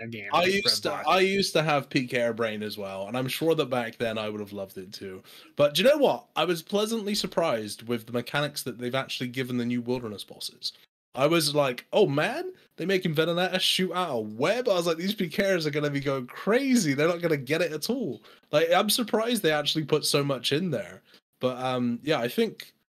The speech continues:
Speaker 2: that's a good sub-, we should probably talk about the Wilderness bosses. Alkin, have you tried it at all?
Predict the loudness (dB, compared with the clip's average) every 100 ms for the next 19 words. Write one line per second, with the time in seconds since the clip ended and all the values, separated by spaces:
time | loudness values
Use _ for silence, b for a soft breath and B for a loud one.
0 | _ -2 0 2 0 2 0 0 0 0
1 | 0 0 0 0 0 0 0 -2 -2 -2
2 | -2 -4 -4 -2 -4 -4 -4 -2 -2 -2
3 | -4 -6 -6 -4 -2 -4 -6 -8 -10 -16